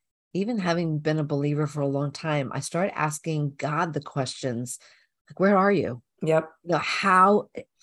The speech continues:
Speaker 1: do you have a plan? And is this moment my moment?
Speaker 2: Yeah.
Speaker 1: Is there a plan for me
Speaker 2: Yeah.
Speaker 1: with this moment?"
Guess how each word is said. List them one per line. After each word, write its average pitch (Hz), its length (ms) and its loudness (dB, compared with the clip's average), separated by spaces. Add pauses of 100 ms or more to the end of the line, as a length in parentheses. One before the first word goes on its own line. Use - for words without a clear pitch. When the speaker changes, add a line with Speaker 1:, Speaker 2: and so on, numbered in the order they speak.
(260)
Speaker 1:
do 175 240 -2
you 247 220 2
have 185 320 4
a 247 80 6
plan? 233 580 -2
And 160 260 0
is 156 300 2
this 185 340 2
moment 165 600 0 (680)
my 175 340 4
moment? 135 520 0 (120)
Speaker 2:
Yeah. 180 360 4 (280)
Speaker 1:
Is 190 180 4
there 208 180 8
a - 120 2
plan 208 420 2
for 190 180 -2
me 180 460 2 (100)
Speaker 2:
Yeah. 160 320 4 (120)
Speaker 1:
with 170 200 4
this 175 260 4
moment?" 156 440 2